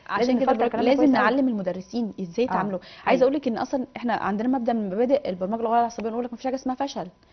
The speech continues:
Speaker 1: في اسمها خبرات. بقول لك الفاشل بس اللي بطل يحاول.
Speaker 2: كلامك رائع.
Speaker 1: مفيش حاجه اسمها بجد فشل. الفشل ده يعني انا دلوقتي لو وقعت وقمت تاني فانا ما فشلتش، بالعكس انا بحاول مره واثنين وثلاثه واربعه وخمسه. ليه؟ عشان خاطر اوصل اللي انا عايزه، مفيش حاجه اسمها فشل.
Speaker 2: مم.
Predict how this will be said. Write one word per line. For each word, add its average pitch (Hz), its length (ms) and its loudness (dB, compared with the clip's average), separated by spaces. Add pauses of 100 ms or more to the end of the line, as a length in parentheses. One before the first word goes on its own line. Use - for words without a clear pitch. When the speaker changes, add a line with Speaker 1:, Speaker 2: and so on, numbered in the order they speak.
Speaker 1:
في - 60 -20
اسمها 254 160 0
خبرات. 202 500 -4 (400)
بقول 220 140 0
لك 262 140 0
الفاشل 233 380 -2
بس 277 160 -2
اللي 220 120 0
بطل 254 240 -2
يحاول. 220 380 0 (200)
Speaker 2:
كلامك 190 320 -4
رائع. 208 140 0
Speaker 1:
مفيش 311 220 4
حاجه 247 300 2
اسمها 262 320 2
بجد 226 260 0
فشل. 220 260 -2 (360)
الفشل 262 420 2
ده 254 80 2
يعني 226 240 4
انا 240 100 2
دلوقتي 233 300 0
لو 190 220 0
وقعت 208 400 4 (240)
وقمت 285 280 2
تاني 277 300 2
فانا 214 200 -8
ما 214 80 -6
فشلتش، 202 480 -10
بالعكس 208 300 -4
انا 190 120 -4
بحاول 226 320 0
مره 226 340 2
واثنين 214 400 -2
وثلاثه 214 540 -2
واربعه 214 300 2
وخمسه. 240 380 -4 (380)
ليه؟ 233 200 0 (440)
عشان 202 260 -2
خاطر 285 240 2
اوصل 320 180 0
اللي 285 100 2
انا 277 100 0
عايزه، 233 220 -4
مفيش - 140 -20
حاجه 294 100 -4
اسمها 294 200 0
فشل. - 260 -4
Speaker 2:
مم. 180 60 -8